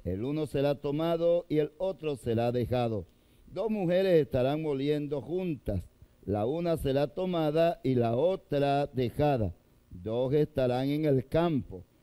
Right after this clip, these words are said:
el uno será tomado y el otro será dejado." Y respondiendo, le dijeron, "¿Dónde, Señor?" Él les dijo, "Donde estuviera el cuerpo,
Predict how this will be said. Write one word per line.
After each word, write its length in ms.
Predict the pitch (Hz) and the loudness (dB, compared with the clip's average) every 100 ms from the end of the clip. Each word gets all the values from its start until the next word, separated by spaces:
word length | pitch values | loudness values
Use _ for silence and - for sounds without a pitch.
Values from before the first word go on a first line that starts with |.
| _ | _
el 200 | 107 110 - | -4 -4 -6
uno 320 | 135 151 151 | -6 -4 -4
será 340 | - 127 127 131 | -2 0 2 0
tomado 760 | - 180 170 143 135 156 165 | -2 -2 0 0 0 0 0
y 100 | 131 | 0
el 160 | 123 120 | 0 2
otro 560 | 165 185 131 123 120 - | 0 -2 -6 -6 -6 -10
será 340 | - 107 110 117 | -6 -2 0 0
dejado." 600 | 123 - 143 135 104 - _ _ _ | -2 0 2 2 0 -6 _ _ _
Y 60 | 196 | -2
respondiendo, 1040 | 233 226 202 180 160 170 185 170 131 95 - _ | 0 0 -2 -4 0 0 0 -2 -4 -6 -12 _
le 180 | 127 147 | 0 2
dijeron, 580 | 135 117 139 139 110 87 - _ | 2 0 2 0 -2 -6 -12 _
"¿Dónde, 840 | - 117 214 233 180 147 143 143 147 _ | -10 -4 -4 -4 -2 2 2 2 -2 _
Señor?" 720 | - 151 143 160 165 127 90 - _ _ | -4 -2 0 0 0 -2 -6 -12 _ _
Él 200 | 120 143 | 0 2
les 180 | 151 127 | 2 2
dijo, 460 | 170 156 156 151 | 0 0 -2 -2
"Donde 360 | 131 127 120 120 | -2 -4 -2 -2
estuviera 560 | 120 - 117 120 127 170 | -4 -6 -4 0 4 4
el 140 | 175 | 2
cuerpo, 680 | - 175 147 113 147 160 | 0 2 2 0 -2 -2